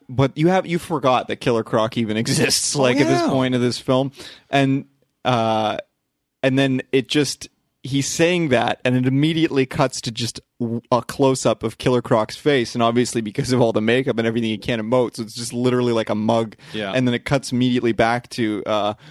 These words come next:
Speaker 1: to Flag, and Flag's continuing the story. But you know, just from that little, like, flash, you know, that it, that's where it's going, and, and, and I felt like a, a lot of the film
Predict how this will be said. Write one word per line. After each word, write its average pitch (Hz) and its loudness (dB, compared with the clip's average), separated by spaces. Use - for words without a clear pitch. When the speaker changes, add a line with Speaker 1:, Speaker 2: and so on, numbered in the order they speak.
Speaker 1:
to 123 -2
Flag, 123 0
and 110 -2
Flag's 113 -2
continuing 113 0
the 101 -6
story. 151 2
But 135 0
you 185 0
know, 175 2
just 127 -6
from 143 -2
that 120 0
little, 127 4
like, 110 0
flash, 127 -2
you 131 -4
know, 107 -4
that 117 2
it, 110 -2
that's 120 -2
where 117 2
it's - -10
going, 127 2
and, 104 -8
and, 117 -2
and 120 2
I 110 0
felt 127 -2
like 117 -2
a, 110 0
a 120 0
lot 117 0
of 117 -2
the 113 -4
film 113 -2